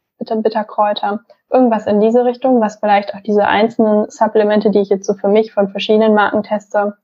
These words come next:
vielleicht schon kombiniert, dass man nur ein Präparat nehmen muss. Dann hätte ich vielleicht gerne noch ein Kollagen aus Knochenbrühe, also wirklich aus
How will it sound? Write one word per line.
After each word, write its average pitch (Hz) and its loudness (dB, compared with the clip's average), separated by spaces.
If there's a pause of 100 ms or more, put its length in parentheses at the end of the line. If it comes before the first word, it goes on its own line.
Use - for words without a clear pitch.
(140)
vielleicht 208 -2
schon 202 -4
kombiniert, 208 2 (500)
dass 214 -10
man 208 0
nur 202 0
ein 233 0
Präparat 240 0
nehmen 233 4
muss. 240 -2 (640)
Dann 226 2
hätte 277 0
ich - -8
vielleicht 233 0
gerne 226 2
noch 220 0
ein 220 0
Kollagen 220 0 (220)
aus 214 -2
Knochenbrühe, 240 0 (520)
also 208 0
wirklich 226 0
aus 202 -2